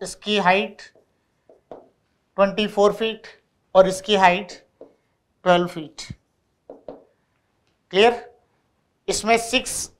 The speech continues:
एलील है, सिक्स के सिक्स एलील डोमिनेंट है, ट्वेंटी फ़ोर सिक्स एलील रिसेसिव है, तो ट्वेल्व फीट हाइट है। क्लियर? अब इसमें आप ये देखें कि इनके अंदर दोनों में एक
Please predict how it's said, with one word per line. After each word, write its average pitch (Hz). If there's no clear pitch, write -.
एलील 208
है, 185
सिक्स -
के 254
सिक्स 247
एलील 220
डोमिनेंट 214
है, 208
ट्वेंटी 214
फ़ोर 226
सिक्स -
एलील 208
रिसेसिव 196
है, 180
तो 196
ट्वेल्व 175
फीट 156
हाइट 135
है। -
क्लियर? 220
अब 254
इसमें 220
आप 220
ये 214
देखें 208
कि 220
इनके 208
अंदर 196
दोनों 190
में 196
एक 233